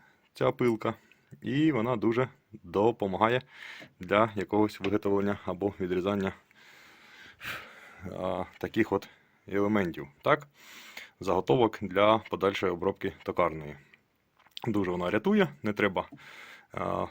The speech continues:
відрізати різцем, а, потративши на це велику кількість матеріалу, велику кількість, м, часу, а також нервів. А, тим паче, що це робилося б на ось такому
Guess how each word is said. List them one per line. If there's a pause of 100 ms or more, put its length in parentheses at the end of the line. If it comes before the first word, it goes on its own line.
(120)
відрізати
різцем, (220)
а, (360)
потративши
на
це (500)
велику
кількість
матеріалу, (2000)
велику
кількість, (340)
м,
часу, (480)
а
також
нервів. (280)
А,
тим
паче,
що
це
робилося
б (560)
на
ось
такому